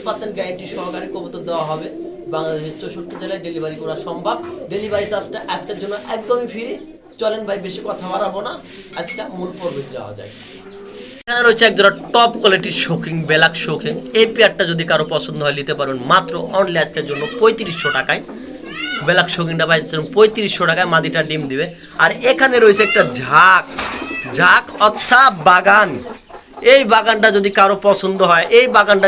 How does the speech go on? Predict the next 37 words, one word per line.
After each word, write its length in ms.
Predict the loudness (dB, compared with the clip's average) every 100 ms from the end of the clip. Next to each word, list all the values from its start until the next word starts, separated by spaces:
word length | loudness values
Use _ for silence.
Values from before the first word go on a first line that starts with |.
| 2
নিতে 160 | 0 4
পারবেন 220 | 4 2 -2 0 0
আজকের 300 | 2 0 2
জন্য 140 | 2 2
মাত্র, 640 | 0 6 6 6 2 4 4 4 4 6
মাত্র 260 | 6 2 0 0 -12 2 8 8
only 260 | 6 2 4
চার 140 | 2 4 4
হাজার 200 | 4 0 0
টাকায়। 280 | 0 -2 -6 -14 -20 -18 -18 -20 -20 -10 -4
আসসালামু 400 | -2 4 6 8 8
আলাইকুম 240 | 8 4
প্রিয় 180 | 2 4
দর্শক, 440 | 4 4 2 0 0 -10 -14 -2 2
দেশ, 180 | 2 0 2
গ্রাম 200 | 4 4
ও 60 | 2 4
গঞ্জে 260 | 0 0 -4
থেকে 220 | -4 -6
যে 180 | -2 -2
যেখান 340 | 2 2 2 0 -2
থেকে 220 | 0 2 0 -2 -16 -4 0
দেখছেন 260 | 0 2
আমার 200 | 2 2 -2
এই 60 | -8
ছোট্ট 160 | -4 -2 2
খামারের 300 | 2 2 0
প্রতিবেদন, 380 | -2 0 -2 0
তাদেরকে 360 | 0 0 -2 0
যা 120 | 0 0
আন্তরিক 300 | -2 -2 -6 -6
শুভেচ্ছা 340 | -6 -6 -6 -6
অভিনন্দন। 300 | -4 -6 -2 2
আমার 160 | 4 2
কাছে 140 | 0 -2
আজকে 160 | -2 -4 -4 -8
কবুতর 300 | -6 -2